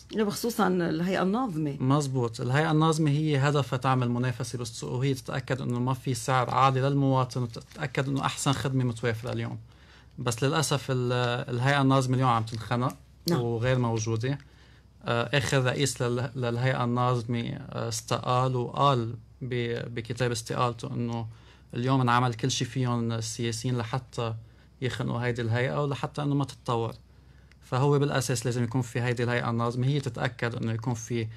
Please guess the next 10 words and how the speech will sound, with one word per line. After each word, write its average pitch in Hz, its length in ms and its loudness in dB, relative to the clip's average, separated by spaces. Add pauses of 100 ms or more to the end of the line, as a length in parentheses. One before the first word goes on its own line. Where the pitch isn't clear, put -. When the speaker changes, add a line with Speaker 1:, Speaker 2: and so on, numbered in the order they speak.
(340)
Speaker 2:
ما 131 100 4
بس 135 200 4
شركتين 131 420 0
للخليوي، 127 520 0
بس 117 200 -2
أكتر، 131 420 -2 (560)
قد 135 120 2
ما 127 120 4
السوق - 340 -4
بيتطلب. 117 600 -2